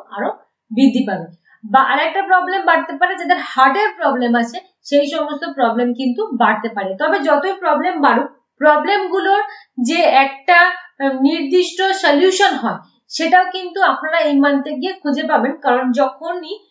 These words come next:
আপনাদের শনি আর কেতুর যোগটা clear হয়ে যাচ্ছে, শনি নিজের ঘরটা change করছে, সেক্ষেত্রে কিন্তু আপনারা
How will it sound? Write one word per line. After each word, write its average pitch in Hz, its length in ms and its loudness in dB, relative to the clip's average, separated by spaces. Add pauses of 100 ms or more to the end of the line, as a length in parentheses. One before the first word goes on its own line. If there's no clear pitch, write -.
(160)
আপনাদের 277 640 2 (460)
শনি 302 400 0
আর 285 220 4
কেতুর 302 480 -6
যোগটা 269 420 0 (220)
clear 277 360 2
হয়ে 277 160 -2
যাচ্ছে, 247 440 -4 (160)
শনি 269 560 -4
নিজের 262 440 -2
ঘরটা 240 360 -2
change 349 320 -8 (100)
করছে, 233 340 -8 (380)
সেক্ষেত্রে 320 640 -4
কিন্তু 269 340 -2
আপনারা 240 500 2